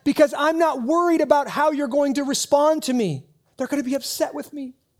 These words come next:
I love you, so I can say it if my identity's in Christ. Let's keep going really quick. Verse twenty-six.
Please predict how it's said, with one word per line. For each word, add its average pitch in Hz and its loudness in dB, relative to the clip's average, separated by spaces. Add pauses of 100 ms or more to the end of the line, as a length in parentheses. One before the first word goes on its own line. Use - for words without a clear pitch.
(720)
I 269 -2
love 294 2
you, 294 0
so 254 0
I 233 0
can 226 -4
say 254 0
it - -10 (420)
if - -20
my 185 -4
identity's 185 -4
in 160 -6
Christ. 165 -8 (1300)
Let's - -16
keep 220 -6
going 202 0
really 160 0
quick. 156 -8 (260)
Verse 233 -4
twenty-six. - -4